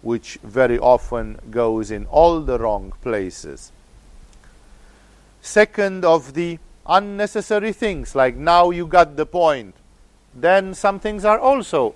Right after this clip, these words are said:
unnecessary, depending on what has acqu-, has been acquired.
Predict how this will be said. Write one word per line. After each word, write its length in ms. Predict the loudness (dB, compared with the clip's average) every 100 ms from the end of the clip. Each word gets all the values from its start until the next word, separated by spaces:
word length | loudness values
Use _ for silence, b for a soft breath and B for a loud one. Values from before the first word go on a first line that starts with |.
| 0
unnecessary, 1000 | 0 0 -4 -8 -6 -6 -2 0 0 -2 b b b
depending 680 | -2 2 4 2 0 -6 -2
on 240 | 0 0 2
what 220 | 2 2
has 240 | -4 -2
acqu-, 320 | -4 -4 -2
has 160 | -2 -2
been 180 | -4 -4
acquired. 640 | -2 4 4 4 -4 -10